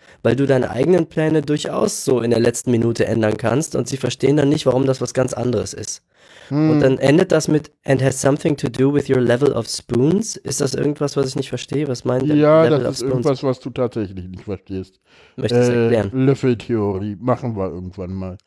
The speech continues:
Speaker 1: Okay, gut.
Speaker 2: Äh,
Speaker 1: Aber das heißt
Speaker 2: Level
Speaker 1: generell
Speaker 2: of
Speaker 1: heißt das
Speaker 2: Spoons, also ich weiß nicht, ist dir im Internet mal, äh, der Begriff, ähm, erinnere mich mal dran, dass wir, dass ich gleich nochmal auf, äh, auf Spoonie und die Löffeltheorie zurückkomme.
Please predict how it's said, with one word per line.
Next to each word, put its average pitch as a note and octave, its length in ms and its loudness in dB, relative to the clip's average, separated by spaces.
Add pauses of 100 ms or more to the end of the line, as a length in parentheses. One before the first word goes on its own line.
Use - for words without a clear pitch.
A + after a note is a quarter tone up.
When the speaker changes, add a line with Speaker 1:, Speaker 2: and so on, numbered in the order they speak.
Speaker 1:
Okay, D3 360 0
gut. G#2 200 -6
Speaker 2:
Äh, C#3+ 180 2
Speaker 1:
Aber C#3 120 4
das C#3 140 2
heißt D#3+ 160 4
Speaker 2:
Level D#3+ 160 4
Speaker 1:
generell D3 340 4
Speaker 2:
of F3+ 60 0
Speaker 1:
heißt F3+ 200 -2
das F#3+ 60 -2
Speaker 2:
Spoons, G3+ 200 -2
also D#3+ 480 4 (300)
ich D3 140 -12
weiß E3 240 2
nicht, D3 140 -6
ist - 240 -8
dir E3+ 80 4
im D3+ 100 -2
Internet G3 500 -2
mal, E3+ 360 2
äh, D#3+ 180 2
der D3+ 140 0
Begriff, D3+ 560 -4 (500)
ähm, D3+ 1040 2 (580)
erinnere A#3+ 340 -2
mich G#3+ 120 2
mal G3 160 4
dran, E3 220 2
dass E3 220 2
wir, D#3 200 2
dass C#3 420 -4
ich C#3+ 140 -4
gleich C#3+ 220 2
nochmal C#3+ 400 2
auf, C3+ 260 -2
äh, C3+ 60 -4
auf C3 300 0
Spoonie D3+ 480 -8
und B2+ 120 -4
die B2 100 -4
Löffeltheorie G#2 800 -6
zurückkomme. G2 640 -10